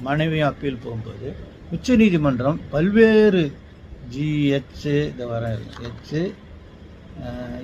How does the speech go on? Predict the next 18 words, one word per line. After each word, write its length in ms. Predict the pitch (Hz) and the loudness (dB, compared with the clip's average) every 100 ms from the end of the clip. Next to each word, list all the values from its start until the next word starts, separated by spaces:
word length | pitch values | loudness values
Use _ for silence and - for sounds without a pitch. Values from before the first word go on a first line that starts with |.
| 127 | -8
எல், 260 | 131 127 | -8 -6
எம், 320 | 127 143 143 123 135 | -2 0 -2 -6 -2
எம் 300 | 143 170 190 | 2 4 4
வரைக்கும் 560 | 156 156 180 196 160 - - - - | 4 4 4 4 4 -2 -18 -20 -6
இண்டெக்ஸ் 440 | 151 160 151 - 147 | 0 4 2 2 -4
ரேஷியோ 540 | 123 120 147 151 135 | -4 0 -2 -2 -6
கொடுத்துருக்காங்க. 560 | 110 127 123 110 107 - - - - | -6 -12 -14 -14 -14 -16 -20 -20 -14
அதை 300 | - 156 185 | 0 4 4
கொடுத்து 680 | - 208 208 175 123 151 208 - - - - 147 | 4 0 2 2 2 2 0 -4 -16 -16 -10 2
ஏ 180 | 180 247 | 6 6
ஃபோர், 320 | - 240 247 226 | 6 2 4 4
ஏ 460 | 208 214 208 196 196 | 6 6 6 4 -2
எயிட்டுக்கு 240 | - 170 | -2 -6
மாத்திரம் 360 | 170 185 202 190 | -4 -4 -4 -2
கன்விக்ஷன் 520 | 160 165 160 - 139 | -2 -2 -6 -6 -6
ஆப்-, 340 | 127 113 - | -6 -8 -12
அஹ், 200 | 147 117 113 | -10 -12 -12
கொடுக்குறாங்க. 380 | 143 120 117 104 | -12 -8 -6 -6